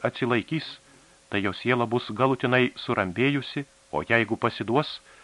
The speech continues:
tai turės atsisakyti nuo tos neapykantos, kurios per tiek metų pripildė jo sielą kitų žmonių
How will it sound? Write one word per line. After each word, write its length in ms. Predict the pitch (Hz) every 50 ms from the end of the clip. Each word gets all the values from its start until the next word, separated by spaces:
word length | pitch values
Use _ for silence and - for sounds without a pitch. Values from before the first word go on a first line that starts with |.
| - - - - _ _ _
tai 160 | - 107 101
turės 320 | - 113 139 147 143 -
atsisakyti 500 | 135 - 123 117 131 - - 143 - 147
nuo 140 | 131 139 131
tos 240 | - 135 135 - -
neapykantos, 800 | 127 120 110 - 127 151 160 - 151 143 135 139 135 - - - - - _ _ _ - - _ - - -
kurios 300 | 120 123 160 170 165 - - -
per 140 | - 113 -
tiek 220 | - - 175 180 -
metų 460 | - 110 131 147 - - 135 127 123
pripildė 540 | - - - - - - 135 139 127 131 117 92
jo 80 | 87
sielą 380 | - - - 147 151 143 139 127
kitų 300 | - - - - 175 147
žmonių 260 | 120 123 120 107 90